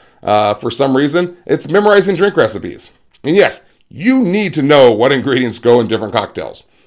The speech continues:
But I've said this before in other videos, and I'll say it again. If you memorize, like, forty to fifty drinks, you'll be able to memorize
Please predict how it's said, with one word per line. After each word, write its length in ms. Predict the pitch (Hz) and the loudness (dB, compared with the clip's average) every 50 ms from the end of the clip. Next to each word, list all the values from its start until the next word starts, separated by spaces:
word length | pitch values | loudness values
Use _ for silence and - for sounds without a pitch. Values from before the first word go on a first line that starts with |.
| _ _ - | _ _ -6
But 120 | 135 135 | -4 -2
I've 140 | 135 139 139 | -2 -2 0
said 180 | - 175 170 | 2 2 2
this 140 | 160 165 151 | 2 2 0
before 300 | 147 139 139 - 147 143 | -2 -2 0 2 2 2
in 60 | 135 135 | 2 2
other 140 | 135 135 123 | 0 0 0
videos, 340 | 127 131 135 135 131 120 | 0 0 2 2 0 0
and 100 | 123 113 | -2 -6
I'll 60 | 104 104 | -8 -8
say 180 | - 127 127 | -4 -2 -2
it 80 | 123 120 | -2 -2
again. 380 | 117 123 123 123 120 120 - - - - - | -2 0 0 0 -2 -4 -6 -18 -20 -14 -12
If 120 | 120 104 | -10 -6
you 60 | 131 | -2
memorize, 400 | 151 190 220 220 202 196 185 175 | 2 4 6 6 6 6 6 4
like, 160 | - - - | 2 -2 -4
forty 340 | - - - 143 156 156 151 | -4 -2 0 2 2 2 0
to 80 | 127 - | -2 -2
fifty 280 | 147 151 139 139 123 | -4 -4 -2 -2 -4
drinks, 380 | - 139 143 156 165 156 - - _ _ _ _ _ _ | 0 0 2 2 0 -2 -6 -14 _ _ _ _ _ _
you'll 240 | - 127 202 233 226 | 0 4 6 6 6
be 120 | 175 190 | 6 6
able 160 | 190 180 156 | 4 4 4
to 20 | 143 | 4
memorize 640 | 139 143 143 143 139 135 135 131 131 131 117 117 | 2 2 2 4 4 4 6 4 4 2 0 -4